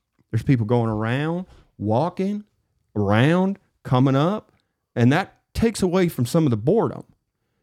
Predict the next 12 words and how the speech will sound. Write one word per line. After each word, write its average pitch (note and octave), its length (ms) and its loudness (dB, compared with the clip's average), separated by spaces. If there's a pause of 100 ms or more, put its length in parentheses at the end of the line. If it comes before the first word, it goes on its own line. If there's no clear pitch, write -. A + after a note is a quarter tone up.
(300)
But C3 280 4
you're C#3+ 140 6
not A#3+ 260 0
standing F#3 480 0
in B2 160 2
one B2+ 180 2
spot, - 520 -4 (1700)
and C3 240 4
you C3+ 100 0
do E3 360 0
absolutely B2+ 640 -4
nothing. G2 420 -6